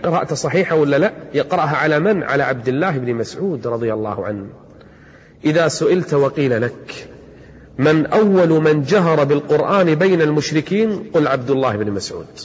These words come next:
من الصحابة، أول واحد." استأذن النبي في البداية، كل واحد خايف الآن، من كتم إيمانه ومن يتخفى في، في عبادته ومن يفعل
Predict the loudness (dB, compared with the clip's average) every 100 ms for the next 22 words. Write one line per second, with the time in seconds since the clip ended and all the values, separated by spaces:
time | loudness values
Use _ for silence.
0 | -20 -6 -2 -2 -4 -6 -6 -8 -10 -14
1 | -20 -20 -20 -20 -20 -20 -2 2 4 2
2 | 0 -6 -16 -18 -20 -20 -20 -20 -20 -20
3 | -20 -20 -14 -6 0 2 4 4 4 2
4 | -2 -8 -16 -18 -18 -20 -20 -20 -20 -6
5 | 0 2 4 4 4 4 4 2 2 2
6 | 2 -2 -4 -6 -12 -20 -20 -20 -20 -6
7 | 0 2 2 2 2 2 2 2 4 4
8 | 2 2 0 2 2 0 -2 -10 -12 -8
9 | -6 -4 -2 -2 0 0 0 -2 0 2
10 | 2 2 2 2 2 4 2 2 0 0
11 | 0 -2